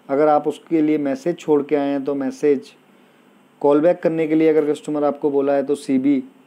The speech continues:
अगर कस्टमर not contactable है तो एनसीटी। अगला कोड है डीआईएसपी, it means dispute है तो डीआईएसपी। अगर कस्टमर पेमेंट करने से मना कर रहा है, not interested to pay, एनआईटीपी।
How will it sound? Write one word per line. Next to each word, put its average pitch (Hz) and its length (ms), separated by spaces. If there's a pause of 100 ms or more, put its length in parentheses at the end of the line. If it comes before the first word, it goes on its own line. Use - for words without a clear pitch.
(440)
अगर 143 260
कस्टमर 151 400
not 156 280
contactable 156 760
है 135 120 (280)
तो 143 120
एनसीटी। 139 640 (600)
अगला 147 240
कोड 151 220
है 151 80
डीआईएसपी, 147 720
it 143 100
means 156 240 (200)
dispute 156 500
है 135 100 (540)
तो 143 100
डीआईएसपी। 135 720 (680)
अगर 151 180
कस्टमर 156 420
पेमेंट 160 400
करने 160 220
से 165 140
मना 151 320
कर 156 140
रहा 139 140
है, - 120 (360)
not 151 320
interested 147 580
to 160 140
pay, 143 220 (500)
एनआईटीपी। 139 640